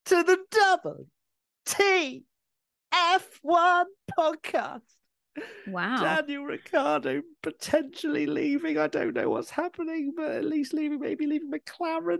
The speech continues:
Speaker 1: We don't know. I'm gonna stop crying 'cause I'm not sure you can even hear what I'm saying, but welcome, everybody, to another F one summer break podcast. I mean, for God's sake, is there any chance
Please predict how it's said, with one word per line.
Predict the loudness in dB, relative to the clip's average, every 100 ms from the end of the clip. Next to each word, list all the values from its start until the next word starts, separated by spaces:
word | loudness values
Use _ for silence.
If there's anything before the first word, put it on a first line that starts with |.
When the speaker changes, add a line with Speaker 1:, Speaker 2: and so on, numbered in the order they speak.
| 0
Speaker 1:
We | 0
don't | 2 2 4
know. | 6 8 10 10 8
I'm | 4
gonna | 0
stop | -2 -4
crying | 2 2 2 0
'cause |
I'm | -2
not | -2
sure | -2 -4
you | -2
can | -2
even | -2 -4
hear | 0 2 4
what | 6
I'm | 4
saying, | 2 4 6 6 4
but | 0 4
welcome, | 6 6 4 0 2
everybody, | 2 0 0 0 0 -4 -6 -20 _ -2
to | 4 4 4
another | -2 0 2 2 2 -2 -6 -8 _ -6
F | -6 -2
one | 0 0
summer | -2 -4 -2
break | -2 -2 -2
podcast. | -4 -4 -10 -12 -12
I | -10
mean, | -10
for | -10 -14 -16 _
God's | -6 0 0 -2
sake, | -6 -6 -6 -10 -12 -20 _ _
is | -2 2
there | 0 4
any | 4 4 2 -2 -4 _ _
chance | -6 2 6 6 2 -8 -14 -14 -14